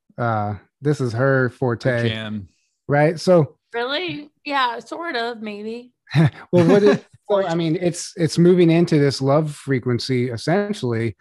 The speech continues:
Speaker 1: It's, it's a frequency where the darkness can't even exist anymore.
Speaker 2: Yeah,
Speaker 1: So
Speaker 2: can't
Speaker 1: it's all,
Speaker 2: exist.
Speaker 1: it's all inevitable. Yeah, we, we might take a few steps back sometimes. It might not look that great, but it's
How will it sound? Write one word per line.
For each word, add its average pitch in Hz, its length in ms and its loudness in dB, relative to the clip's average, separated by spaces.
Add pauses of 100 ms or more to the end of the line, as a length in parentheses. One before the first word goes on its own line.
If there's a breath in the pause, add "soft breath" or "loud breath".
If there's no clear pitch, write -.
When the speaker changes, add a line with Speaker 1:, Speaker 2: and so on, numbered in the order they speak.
(160 soft breath)
Speaker 1:
It's, - 160 -10
it's 160 300 0
a 143 40 -2
frequency 180 480 0
where 139 160 2
the 123 140 0
darkness 131 500 0
can't 147 240 0
even 127 260 0
exist 113 600 -2
anymore. 101 400 -8 (180 soft breath)
Speaker 2:
Yeah, 113 200 -4
Speaker 1:
So 165 100 2
Speaker 2:
can't 165 80 6
Speaker 1:
it's 208 100 0
all, 202 220 2
Speaker 2:
exist. 165 100 -2
Speaker 1:
it's 151 100 -2
all 208 220 4
inevitable. 156 920 2
Yeah, 151 180 0
we, 147 220 0
we 147 140 0
might 143 340 0
take 147 180 0
a 131 160 0
few 143 160 -4
steps 131 400 -4
back 139 380 -2
sometimes. 143 560 -4
It 120 80 -6
might 127 160 -2
not 123 160 -4
look 131 160 -4
that 123 200 -4
great, 135 400 -2 (320 soft breath)
but 147 320 0
it's - 440 -10